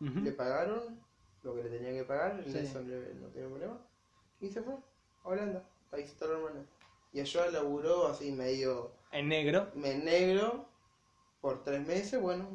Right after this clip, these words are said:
Speaker 2: lo que dura, creo que
Speaker 1: La estadía, la, la visa de
Speaker 2: Ah,
Speaker 1: turista.
Speaker 2: sí, eh, en todo el mundo, ¿no es cierto?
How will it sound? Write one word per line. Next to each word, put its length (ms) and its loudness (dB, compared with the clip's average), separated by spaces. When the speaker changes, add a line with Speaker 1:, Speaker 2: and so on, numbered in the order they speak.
Speaker 2:
lo 120 -8
que 140 -4
dura, 440 -6
creo 180 -8
que 220 -14
Speaker 1:
La 160 4
estadía, 560 8
la, 180 10
la 140 12
visa 240 8
de 60 8
Speaker 2:
Ah, 60 4
Speaker 1:
turista. 420 6
Speaker 2:
sí, 220 2
eh, 520 0
en 120 -6
todo 120 4
el 80 2
mundo, 240 0
¿no 80 -4
es 80 -10
cierto? 240 -4